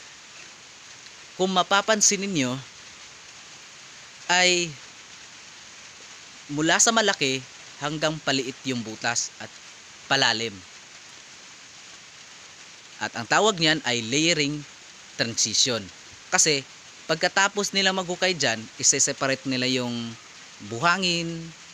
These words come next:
yung clay, yung mga big boulders na mga bato. Kaya ito ay tinatawag na engineering plan. So, galing sa lupa, no?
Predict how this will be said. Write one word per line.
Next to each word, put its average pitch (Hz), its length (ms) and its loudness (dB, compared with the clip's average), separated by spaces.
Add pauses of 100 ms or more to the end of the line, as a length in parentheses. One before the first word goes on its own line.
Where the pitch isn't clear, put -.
(120)
yung 110 240 -6
clay, 160 640 2
yung 113 160 -6
mga 107 320 -6
big 104 160 -6
boulders 151 720 0 (160)
na 113 80 -8
mga 104 240 -6
bato. 113 240 -6 (920)
Kaya 196 420 2 (1400)
ito 220 400 4
ay 160 320 2
tinatawag 139 720 0 (800)
na 139 160 -8
engineering 120 480 -2
plan. 92 240 -6 (2500)
So, 120 160 -6
galing 143 320 2
sa 151 160 2
lupa, 165 400 2
no? 156 160 0